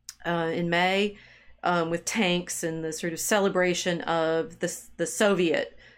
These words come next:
victory over the Nazis. So these are the two, the two, you know, victors over the Nazis.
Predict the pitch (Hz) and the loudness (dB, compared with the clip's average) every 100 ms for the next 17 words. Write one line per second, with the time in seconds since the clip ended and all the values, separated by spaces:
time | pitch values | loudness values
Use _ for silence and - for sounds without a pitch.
0 | _ 175 180 - 165 156 - 160 143 156 | _ -4 -4 -2 -4 -2 -2 -2 -2 -4
1 | 151 147 - _ - - _ _ 170 160 | -4 -6 -16 _ -20 -20 _ _ -2 0
2 | 156 - - - 208 208 277 359 240 240 | -2 -6 -6 2 2 4 4 4 2 2
3 | - - - 220 226 269 269 262 240 185 | 4 4 4 2 2 2 4 4 2 0
4 | 185 - - 196 185 190 220 208 185 - | -6 -16 -6 0 0 2 0 0 0 2
5 | 185 180 180 175 180 180 175 165 160 | 0 2 2 2 2 0 -2 -2 -4